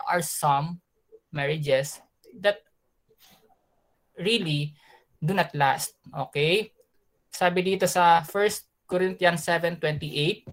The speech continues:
"But if you do marry, you have not sinned. And if a virgin marries, she has not sinned.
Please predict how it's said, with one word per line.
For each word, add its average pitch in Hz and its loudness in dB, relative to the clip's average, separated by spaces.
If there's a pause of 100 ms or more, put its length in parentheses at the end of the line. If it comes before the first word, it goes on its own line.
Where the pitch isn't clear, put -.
(1040)
"But 202 4
if 226 -2
you 208 -4
do 202 -2
marry, 165 -2
you 160 -4
have 170 -2
not 170 -2
sinned. 208 -2 (400)
And 180 -2
if 196 -2
a 156 0
virgin 214 0
marries, 165 -2 (220)
she 190 -4
has 156 0
not 156 -2
sinned. 151 -6